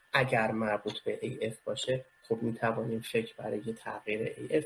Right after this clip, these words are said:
بدیم. خب مطالعه خیلی جالبی به اسم کسل ای اف داشتیم چند وقت پیش که این مطالعه بیمارانی که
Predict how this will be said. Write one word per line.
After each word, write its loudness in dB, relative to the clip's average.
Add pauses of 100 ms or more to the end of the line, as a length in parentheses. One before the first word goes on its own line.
بدیم. 0
خب 0 (500)
مطالعه 6
خیلی 2
جالبی 4
به 2
اسم -2
کسل -2
ای 2
اف -4
داشتیم -2
چند 0
وقت -8 (220)
پیش -2 (520)
که -2
این 4
مطالعه 4
بیمارانی 0
که 4